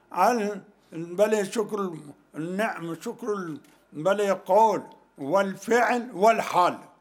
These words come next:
شكر القول والفعل والحال، شكر حالي،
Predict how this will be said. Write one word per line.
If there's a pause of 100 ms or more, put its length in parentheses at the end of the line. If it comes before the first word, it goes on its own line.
(1300)
شكر (340)
القول (540)
والفعل (680)
والحال، (260)
شكر
حالي،